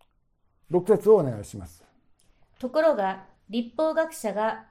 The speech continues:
Speaker 2: 何人かそこに座っていて、心の中であれこれと考えた。
Speaker 1: ここまで来て、あ、ペテロの家の中に中心的なところに律法学者たちが来ていたんだと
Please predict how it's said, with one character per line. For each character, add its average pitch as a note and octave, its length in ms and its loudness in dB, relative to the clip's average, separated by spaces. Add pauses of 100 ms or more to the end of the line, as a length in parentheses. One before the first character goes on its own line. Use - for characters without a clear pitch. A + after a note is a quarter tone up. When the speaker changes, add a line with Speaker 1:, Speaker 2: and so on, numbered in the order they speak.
(140)
Speaker 2:
何 C4+ 300 -4
人 C#4 260 -6
か A3 240 -4
そ A#3 160 -8
こ C4 100 -4
に B3 140 0
座 A#3+ 240 -4
っ A3+ 160 -8
て A3+ 100 -4
い G#3 120 -6
て、 - 400 -8 (180)
心 D4+ 340 0
の D4+ 120 -8
中 D4 300 -4
で C4 220 -4
あ B3 100 -2
れ A#3 120 -2
こ A3+ 120 -6
れ G#3 120 -4
と D#4 240 -4
考 G3 340 -8
え E3+ 220 -8
た。 - 200 -14 (480)
Speaker 1:
こ - 120 -18
こ G3 80 -2
ま A3+ 120 4
で G3+ 100 4
来 - 100 -16
て、 D#3+ 240 0 (200)
あ、 D3+ 180 -4 (100)
ペ B3 100 2
テ A#3+ 100 4
ロ G3 140 2
の E3+ 60 2
家 F3 80 4
の F3 520 0
中 F3+ 280 0
に D3 120 -2
中 G#3 180 0
心 G#3+ 200 0
的 G3+ 100 -2
な G#3 120 0
と G3 80 -2
こ G#3+ 100 2
ろ G#3 100 2
に F#3 340 0 (300)
律 F#3 260 0
法 B3 160 2
学 A#3+ 120 0
者 A3+ 120 4
た F#3+ 100 2
ち F#3 60 -6
が G3 80 -2
来 - 60 -6
て G3 100 4
い F#3 40 2
た F3+ 140 4
ん D#3+ 60 2
だ D3 120 0
と - 160 -12